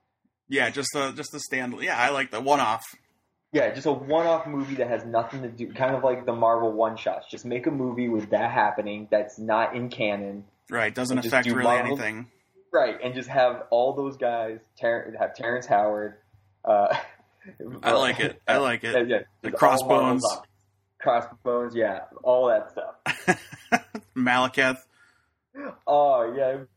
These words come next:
Speaker 2: be so good.
Speaker 1: <laughs> I'm, I'm
Speaker 2: Ult-,
Speaker 1: in.
Speaker 2: for some, so for some reason, Ultron just shows up. <laughs>
Speaker 1: Right, yeah, he's just sitting around watching.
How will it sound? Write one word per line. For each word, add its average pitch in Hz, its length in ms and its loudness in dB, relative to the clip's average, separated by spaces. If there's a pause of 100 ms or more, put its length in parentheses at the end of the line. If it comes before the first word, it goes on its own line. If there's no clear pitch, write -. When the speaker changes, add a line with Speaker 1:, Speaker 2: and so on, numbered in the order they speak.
(160)
Speaker 2:
be 156 80 -14
so 170 260 -4
good. 170 360 0 (800)
Speaker 1:
<laughs> 277 120 6 (340)
I'm, 147 300 2
I'm 139 140 4
Speaker 2:
Ult-, 139 80 4
Speaker 1:
in. 127 200 2
Speaker 2:
for 135 80 -6
some, 139 260 -2 (280)
so 147 160 -8
for 143 120 -4
some 131 220 0
reason, 127 320 -10
Ultron 113 680 0
just 117 200 -4
shows 113 360 0
up. 120 360 2
<laughs> - 0 -
Speaker 1:
Right, 147 300 4
yeah, 131 260 4
he's 143 180 -6
just 135 200 -2
sitting 120 160 -2
around 117 260 0
watching. 107 460 -2